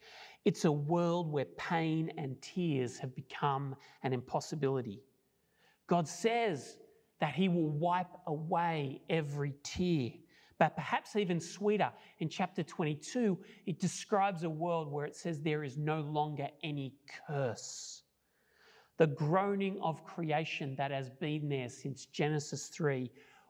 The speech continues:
will end. We presently feel that groaning of creation.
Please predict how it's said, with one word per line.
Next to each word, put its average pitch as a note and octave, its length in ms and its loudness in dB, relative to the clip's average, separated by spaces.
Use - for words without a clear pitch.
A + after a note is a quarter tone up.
will F#3+ 500 4
end. F#3+ 380 0
We F#3+ 280 4
presently G#3 680 0
feel G#3+ 480 2
that D#3 260 2
groaning C#3+ 400 -2
of B2 120 -6
creation. B2 560 -6